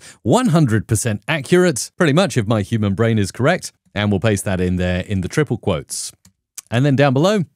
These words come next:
as the final part, I've said, "Give an accuracy percentage score as your output to two decimal places max. Look at spellings, punctuation, and overall accuracy." We can actually give this a spin right now.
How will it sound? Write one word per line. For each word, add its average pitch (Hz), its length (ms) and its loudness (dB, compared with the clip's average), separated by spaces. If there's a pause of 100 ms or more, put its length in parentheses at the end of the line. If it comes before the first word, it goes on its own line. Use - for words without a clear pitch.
as 127 140 2
the 131 100 -2
final 180 300 2
part, 170 200 2
I've 131 100 -2
said, 113 180 -4
"Give 123 100 0
an 117 80 2
accuracy 110 500 -2
percentage 165 520 0
score 147 340 4
as 107 160 0
your 113 180 -2
output 139 420 -2
to 113 100 -4
two 240 260 -2
decimal 123 400 0
places 117 480 -2
max. 160 500 -2
Look 147 320 0
at 117 240 -4
spellings, 190 600 -2
punctuation, 127 680 0
and 113 240 0
overall 110 520 2
accuracy." 127 680 -2 (240)
We 170 80 0
can 170 120 2
actually 139 240 0
give 117 160 2
this 120 140 0
a 127 60 -4
spin 110 500 0
right 131 240 2
now. 151 440 2